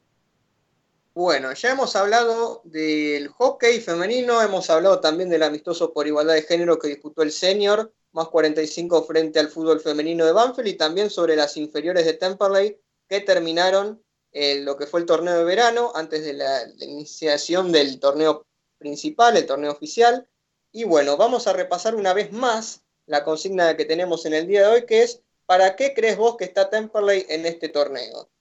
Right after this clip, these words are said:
Ya hablamos de posibles candidaturas, a lo largo de los programas hemos dicho qué equipos se ven como más fuertes para este torneo, pero independientemente de ello nos gustaría conocer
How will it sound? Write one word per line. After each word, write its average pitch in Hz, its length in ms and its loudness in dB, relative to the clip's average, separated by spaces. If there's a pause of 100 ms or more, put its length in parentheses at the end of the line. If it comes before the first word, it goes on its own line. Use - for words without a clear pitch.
(220)
Ya 170 120 2
hablamos 175 400 4
de 151 100 0
posibles 160 460 -2
candidaturas, 190 1080 0 (240)
a 151 120 -4
lo 151 80 0
largo 170 240 4
de 156 60 4
los 151 120 2
programas 170 640 0
hemos 156 240 -8
dicho 165 320 -8
qué 170 80 -4
equipos 175 600 -2 (260)
se 156 160 -4
ven 160 120 0
como 156 200 0
más 147 200 0
fuertes 208 440 2
para 160 200 0
este 160 200 -2
torneo, 190 580 2
pero 165 160 2
independientemente 170 920 -2
de 180 80 0
ello 190 240 -2
nos 165 100 0
gustaría 160 400 2
conocer 180 560 0